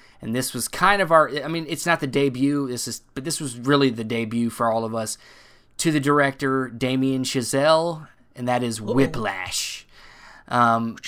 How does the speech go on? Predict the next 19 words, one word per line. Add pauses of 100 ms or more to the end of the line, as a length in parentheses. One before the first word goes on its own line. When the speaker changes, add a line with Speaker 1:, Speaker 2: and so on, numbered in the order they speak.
(220)
Speaker 1:
Whiplash,
about
a, (160)
a
jazz
drummer
who's, (100)
you
know,
making
his
way
into,
in,
into
school,
or
art
school,